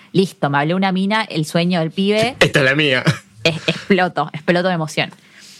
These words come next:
Speaker 1: Y medio que termina hablando con esta chica un poco, medio todo a escondidas, por así decirlo, y terminan como diciendo, "Che, mirá,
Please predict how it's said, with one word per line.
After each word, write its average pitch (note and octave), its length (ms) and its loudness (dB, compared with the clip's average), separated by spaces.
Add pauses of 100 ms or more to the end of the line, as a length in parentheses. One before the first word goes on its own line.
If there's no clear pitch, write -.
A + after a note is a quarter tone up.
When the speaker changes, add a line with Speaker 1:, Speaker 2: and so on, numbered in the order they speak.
(400)
Speaker 1:
Y F4 80 2
medio A4+ 180 2
que E4+ 100 -2
termina D#4 280 0
hablando F#4+ 240 -2
con F4 100 -4
esta F4 160 -2
chica - 180 -4
un E4 100 0
poco, F4 360 -2 (140)
medio A#3+ 260 0
todo C4 200 2
a G3 80 2
escondidas, G#3 640 -2
por G3 140 0
así G#3 200 -2
decirlo, E4 440 0 (200)
y C#4+ 120 2
terminan D4+ 400 0
como G#3+ 200 0
diciendo, B3 260 -4
"Che, G#3 220 0
mirá, F3 320 0